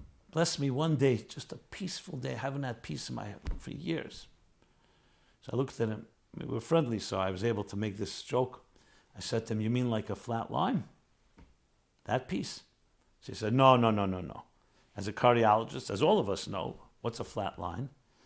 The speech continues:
A cardiogram, when you look at a he-, healthy heart, a flat line is death. You want to see waves. You want to see cycli-, c-,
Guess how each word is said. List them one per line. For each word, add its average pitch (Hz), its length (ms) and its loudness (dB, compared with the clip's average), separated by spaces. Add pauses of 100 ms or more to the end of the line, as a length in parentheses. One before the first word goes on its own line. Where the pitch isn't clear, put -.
(360)
A - 60 -16
cardiogram, 117 800 4 (160)
when 101 120 -4
you 110 80 0
look 143 200 0
at 117 80 4
a 101 60 0
he-, 120 260 4
healthy 143 360 2
heart, 170 440 -2 (560)
a - 80 -14
flat 180 280 -2
line 170 240 4
is 127 120 0
death. - 420 0 (920)
You 175 140 4
want 165 220 6
to - 0 -
see 139 560 4 (200)
waves. 202 580 0 (880)
You 123 100 2
want 156 140 6
to 123 40 2
see 127 520 -2 (760)
cycli-, - 580 -2
c-, - 380 -2